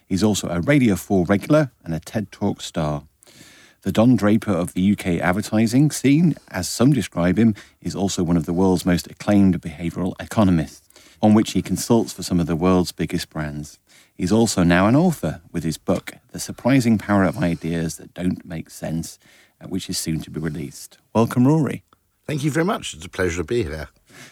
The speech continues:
Speaker 1: I mentioned in my intro that you're often described as the Don Draper of U K advertising. Now, Don Draper clearly was a creative genius, but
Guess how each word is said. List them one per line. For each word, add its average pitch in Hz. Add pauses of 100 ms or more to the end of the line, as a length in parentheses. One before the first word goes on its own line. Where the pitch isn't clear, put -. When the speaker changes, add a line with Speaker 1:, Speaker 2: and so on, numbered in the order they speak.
(220)
Speaker 1:
I 131
mentioned 160
in 151
my 156
intro 170
that 80
you're 92
often 98
described 104
as 92
the 85
Don 113
Draper 110
of 98
U 113
K 113
advertising. 85 (420)
Now, 101
Don 123
Draper 107
clearly 98
was 85
a 82
creative 95
genius, 104
but -